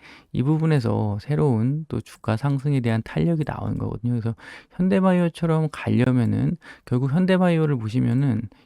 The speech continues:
이 고점 대비 한 사십칠 프로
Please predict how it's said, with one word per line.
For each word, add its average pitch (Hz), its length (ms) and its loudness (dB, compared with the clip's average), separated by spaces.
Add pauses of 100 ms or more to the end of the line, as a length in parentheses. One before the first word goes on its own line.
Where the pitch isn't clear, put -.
이 117 120 -2
고점 170 440 0
대비 113 520 0 (2250)
한 160 140 0
사십칠 190 480 -2
프로 160 640 0